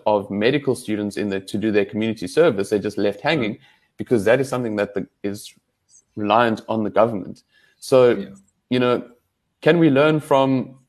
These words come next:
Speaker 1: some, some of the solutions to, uh, you know, dealing with the, the issue of, of, of, uh, private enterprise and, and transport? Can we translate that to education as well?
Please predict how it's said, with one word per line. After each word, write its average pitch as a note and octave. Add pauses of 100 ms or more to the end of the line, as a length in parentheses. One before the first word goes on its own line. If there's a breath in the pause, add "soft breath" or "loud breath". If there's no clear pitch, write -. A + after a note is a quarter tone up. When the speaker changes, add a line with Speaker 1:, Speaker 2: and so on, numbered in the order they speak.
Speaker 1:
some, B2 (120)
some C3
of A#2+
the A#2+
solutions B2 (100)
to, A2+ (680 soft breath)
uh, G2+ (1300)
you G#2+
know, F#2+ (1300)
dealing C3+
with A2+
the, G2+
the -
issue A2
of, G2
of, -
of, -
uh, G2
private G#2+
enterprise G#2
and, G2
and G2
transport? - (160)
Can C3+
we C#3
translate B2+
that A#2 (460)
to A#2+ (140)
education A2+
as G2+
well? G#2+